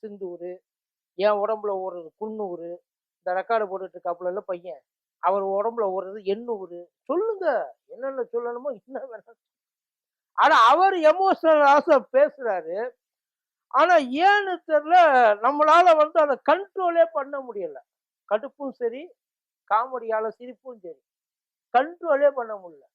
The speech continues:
இப்ப எதுக்கு இவர் இந்த ஆட்டம் ஆடிட்டு இருக்காருன்னு நினைக்கிறீங்க? கடைசியா எல்லாரும் அங்க ஒரு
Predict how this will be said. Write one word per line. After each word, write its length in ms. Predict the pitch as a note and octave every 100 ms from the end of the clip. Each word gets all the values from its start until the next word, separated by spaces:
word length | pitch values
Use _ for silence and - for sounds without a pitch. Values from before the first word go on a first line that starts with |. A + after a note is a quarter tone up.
| _ _ _ _ _ _
இப்ப 160 | -
எதுக்கு 440 | F#3+ A3 D#4+ G#4 G4+
இவர் 240 | F#4+ F4+ E4
இந்த 140 | D#4+
ஆட்டம் 280 | D4 D4+ D#4+
ஆடிட்டு 300 | C#4+ C#4+ C4
இருக்காருன்னு 320 | C4 B3+ B3 A#3+
நினைக்கிறீங்க? 440 | A#3 A3 A3 G#3+ A3 B3 - _ _ _ _ -
கடைசியா 340 | A3+ A#3+ E4+ E4
எல்லாரும் 380 | C4 B3+ D4+
அங்க 200 | C4+ A#3 G3+
ஒரு 260 | - A#3 A#3+